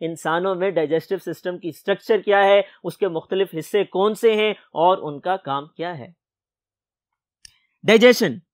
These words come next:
डियर स्टूडेंट्स, डाइजेशन की डेफिनेशन की जाए तो यूं की जा सकती है, conversion of large non-diffusible molecules into smaller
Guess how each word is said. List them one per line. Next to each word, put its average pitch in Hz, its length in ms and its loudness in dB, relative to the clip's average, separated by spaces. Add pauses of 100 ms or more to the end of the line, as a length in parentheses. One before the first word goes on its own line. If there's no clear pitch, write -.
(120)
डियर 254 180 2
स्टूडेंट्स, 339 420 -2
डाइजेशन 247 480 4
की 311 160 -4
डेफिनेशन 285 680 0
की 226 140 -6
जाए 220 320 4 (200)
तो 214 60 6
यूं 202 220 -2
की 240 140 -10
जा 226 160 4
सकती 233 400 -10
है, 156 100 -4 (920)
conversion 226 600 4
of 202 220 4 (140)
large 202 460 10 (140)
non-diffusible 190 1080 0
molecules 165 760 0 (260)
into 175 380 -6
smaller 180 520 0